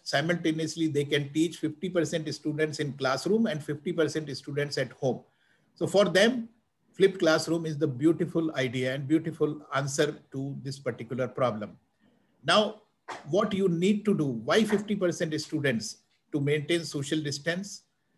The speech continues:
Syllabus is generally reduced. You know, C B S E reduced the syllabus, and this year also we will listen very, uh, very soon that they will be reducing syllabus. To, but remember,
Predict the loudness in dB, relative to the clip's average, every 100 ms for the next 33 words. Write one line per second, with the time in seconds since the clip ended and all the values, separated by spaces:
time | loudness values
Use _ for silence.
0 | _ _ -6 0 2 4 4 4 2 0
1 | 0 2 4 2 0 -6 -4 0 0 -2
2 | -4 -4 0 0 2 0 2 2 2 0
3 | -2 -4 -4 -6 -6 -6 -4 0 2 0
4 | -2 0 -2 -2 -12 -20 -12 -6 -4 -4
5 | -8 -12 -8 -6 -4 -2 -2 -2 -8 -6
6 | -4 0 0 0 -4 -10 -4 -2 0 -4
7 | -12 _ _ _ 0 0 -2 -2 -2 0
8 | -2 -2 -2 -4 -6 -2 2 2 2 -4
9 | -14 -20 _ _ _ _ -4 -4 -6 -2
10 | 0 2 2 2 6 6 4 0